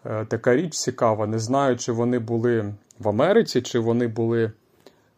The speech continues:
в Західній Європі. А в нас були комп'ютерні клуби, це таке місце, де було, наприклад, десять-двадцять комп'ютерів,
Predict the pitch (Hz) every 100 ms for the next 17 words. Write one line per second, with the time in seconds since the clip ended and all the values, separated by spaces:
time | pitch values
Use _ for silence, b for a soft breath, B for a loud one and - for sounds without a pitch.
0 | - 107 120 120 117 117 120 113 107 131
1 | 185 247 254 - _ _ _ b b b
2 | b - 113 110 110 110 110 110 110 104
3 | 110 147 196 - 160 226 349 - 131 123
4 | 147 143 131 123 165 208 233 190 - 131
5 | 123 120 113 - _ _ _ _ 120 120
6 | 113 175 226 - 131 127 123 117 113 120
7 | 117 113 110 113 120 107 117 139 139 123
8 | 107 120 120 120 110 - 101 - 185 240
9 | 262 285